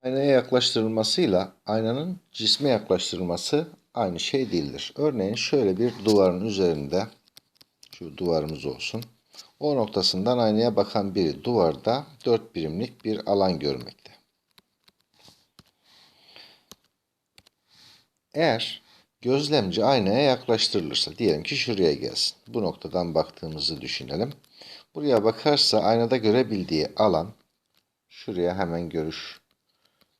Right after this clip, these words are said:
gözlemcinin görüntüsünü buldum. Çizdim. Bir üstüne çizdim. Bir de aynanın alt kısmına çizersek tam köşegenden gidiyor. Köşegenden,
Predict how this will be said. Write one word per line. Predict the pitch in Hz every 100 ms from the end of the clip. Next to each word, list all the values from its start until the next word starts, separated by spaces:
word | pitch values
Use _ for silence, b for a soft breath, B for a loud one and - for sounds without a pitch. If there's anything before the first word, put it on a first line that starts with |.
| -
gözlemcinin | 95 78 82 73 67 67
görüntüsünü | 85 90 92 107 101
buldum. | 87 80 104 120 _ _ _ _ _ _ _ _ _ _ _ _ _ _ _ _ _ -
Çizdim. | - 104 80 78 76
Bir | 107 107 82
üstüne | 92 - 101 101
çizdim. | - 73 90 95
Bir | 92 -
de |
aynanın | 78 85 82 90
alt | 87 90 -
kısmına | - - 71 65
çizersek | - - 82 73 76 -
tam | - 90 78
köşegenden | - 80 80 78 73 76
gidiyor. | 73 65 - -
Köşegenden, | - 90 151 131 71 123 190 214